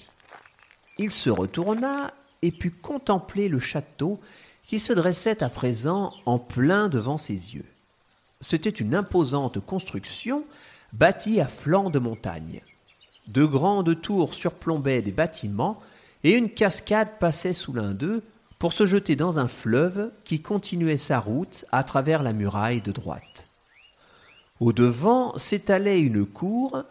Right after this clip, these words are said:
et sur la gauche, on pouvait distinguer un petit potager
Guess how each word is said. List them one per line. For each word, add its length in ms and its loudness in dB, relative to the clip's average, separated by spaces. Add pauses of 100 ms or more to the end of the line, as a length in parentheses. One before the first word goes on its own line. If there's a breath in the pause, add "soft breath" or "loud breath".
(180)
et 80 4
sur 260 0
la 140 0
gauche, 460 0 (300 loud breath)
on 80 4
pouvait 280 4
distinguer 600 -2
un 80 -2
petit 380 -6
potager 800 -4